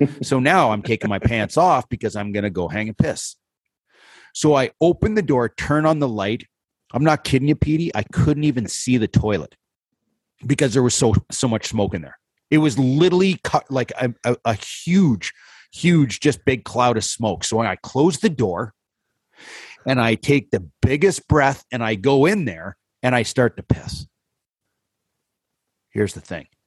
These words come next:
Speaker 2: I had a minute and a half piss in me and I could only hold my breath for a minute.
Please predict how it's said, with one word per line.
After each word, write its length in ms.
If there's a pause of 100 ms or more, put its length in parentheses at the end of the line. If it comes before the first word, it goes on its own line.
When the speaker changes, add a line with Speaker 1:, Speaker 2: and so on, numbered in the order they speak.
(400)
Speaker 2:
I 160
had 220
a 80
minute 580
and 120
a 100
half 440
piss 320
in 180
me 260 (840)
and 140
I 80
could 160
only 300
hold 320
my 180
breath 380
for 160
a 40
minute. 400